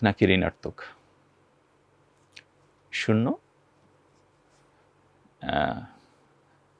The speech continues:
এটা ধনাত্মকও না, ঋণাত্মকও না, এটা নিরপেক্ষ সংখ্যা। আমরা দেখছি যে এই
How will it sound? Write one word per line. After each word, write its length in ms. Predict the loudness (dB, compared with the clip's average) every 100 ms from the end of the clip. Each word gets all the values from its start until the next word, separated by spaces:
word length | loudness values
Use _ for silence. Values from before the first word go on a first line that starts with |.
| _ _ _ _ _ _ _
এটা 220 | 6 6
ধনাত্মকও 580 | 6 4 2 2 2 4
না, 140 | 4 4 -4 _ _ _ _
ঋণাত্মকও 720 | 4 6 8 6 4 -4 -2
না, 100 | -2 0
এটা 240 | 0 2 4
নিরপেক্ষ 520 | 6 6 4 0 -6
সংখ্যা। 380 | -8 -10 -10 -14 _ _ _ _ _ _ _ -2
আমরা 200 | 4 8
দেখছি 240 | 8 8 6
যে 140 | 4 2 -2 -20 -20 -20 -20 -20 _ 6
এই 240 | 6 6